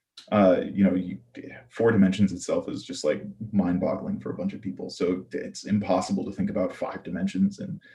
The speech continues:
hundreds of millions. But the computer can do it just well. It just cranks the numbers and spits out an answer. Uh, so computers are really good at noticing patterns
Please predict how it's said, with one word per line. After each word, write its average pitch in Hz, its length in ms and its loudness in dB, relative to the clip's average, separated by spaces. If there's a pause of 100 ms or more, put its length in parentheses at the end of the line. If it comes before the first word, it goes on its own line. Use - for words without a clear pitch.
(500)
hundreds 104 280 8
of 95 80 6
millions. 95 360 6 (460)
But 127 60 10
the 131 60 10
computer 143 320 4
can 123 100 4
do 120 120 6
it 104 60 4
just 104 200 2
well. 110 160 4
It 101 80 -4
just - 140 -10
cranks 98 500 2
the - 100 -2
numbers 92 500 2
and 92 440 -2
spits - 300 0
out 90 140 8
an 87 60 0
answer. - 440 2 (1040)
Uh, 104 360 10 (220)
so 113 480 10 (1300)
computers 147 400 4
are 104 100 4
really 175 280 2
good 117 440 4
at 95 440 4 (480)
noticing 110 560 8
patterns 131 720 0